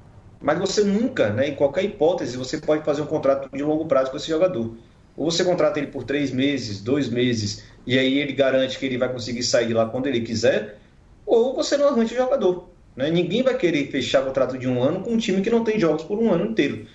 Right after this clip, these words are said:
É, sei lá, vai dar o, a sorte de chegar até a última fase, ainda vai ter mais dois meses do ano pra ver se consegue ser emprestado pra algum outro time,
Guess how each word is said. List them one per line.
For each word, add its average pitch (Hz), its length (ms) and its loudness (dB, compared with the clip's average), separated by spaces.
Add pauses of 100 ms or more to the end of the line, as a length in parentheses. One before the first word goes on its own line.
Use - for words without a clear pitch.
(480)
É, 117 280 2
sei 147 160 2
lá, - 320 0 (280)
vai 123 160 2
dar 185 300 2
o, 180 240 0
a 156 100 2
sorte 196 480 -2
de 180 140 -10
chegar 156 280 2
até 175 200 2
a 175 60 4
última 156 360 -2
fase, 185 600 0 (360)
ainda 160 180 0
vai 165 140 2
ter 170 80 -2
mais 165 200 0
dois 196 180 2
meses 170 320 0
do 160 160 2
ano 175 280 0
pra 208 200 2
ver 170 300 2
se - 160 -6
consegue 175 420 0
ser 180 220 -2
emprestado 165 520 0
pra 180 120 4
algum 170 200 0
outro 185 200 -2
time, 160 480 -2